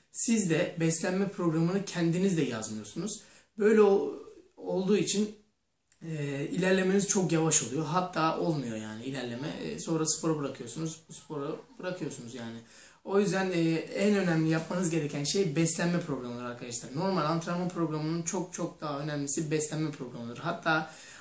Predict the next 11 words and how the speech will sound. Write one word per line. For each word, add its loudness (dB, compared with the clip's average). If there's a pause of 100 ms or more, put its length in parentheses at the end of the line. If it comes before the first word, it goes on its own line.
antrenman 0
programını -2
yapmadan, -2
spor -2
salonuna 0
başlamadan 0
kendinize 0
bir 0
beslenme 2
programı -6
hazırlayın. -6